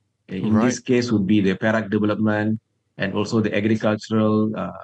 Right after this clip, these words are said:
Speaker 1: uh, wing of the Perak state government. They are the ones who are sort of, like, alienated this land. They're developing this land for other purposes, not for food crops. Um, they are trying to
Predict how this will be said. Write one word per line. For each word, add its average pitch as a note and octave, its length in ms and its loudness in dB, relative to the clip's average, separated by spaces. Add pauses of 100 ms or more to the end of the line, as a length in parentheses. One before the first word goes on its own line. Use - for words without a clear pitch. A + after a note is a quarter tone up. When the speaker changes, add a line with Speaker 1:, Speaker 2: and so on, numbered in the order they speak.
(360)
Speaker 1:
uh, E2+ 140 -6
wing A2+ 380 2
of F#2 160 -4
the F#2+ 100 -2
Perak G#2+ 320 -4
state G#2 240 -4
government. G#2+ 520 0 (360)
They C3+ 180 2
are G3 120 2
the D3 100 -2
ones C#3 320 -2
who A2+ 220 0
are G2+ 120 0
sort A#2+ 200 -2
of, G2+ 100 0
like, F#2+ 100 -4
alienated A#2+ 520 2
this G#2+ 180 -2
land. A2+ 420 0 (300)
They're G2+ 140 -4
developing B2+ 500 2
this A2+ 200 -4
land A#2 320 -2
for F#2+ 380 -4 (220)
other C3+ 220 0
purposes, G#2+ 500 -4
not B2 240 -2
for G2 400 0
food - 240 -2
crops. - 520 -2 (420)
Um, F#2+ 680 0
they G#2+ 80 0
are G#2 60 2
trying B2 240 0
to G2+ 180 0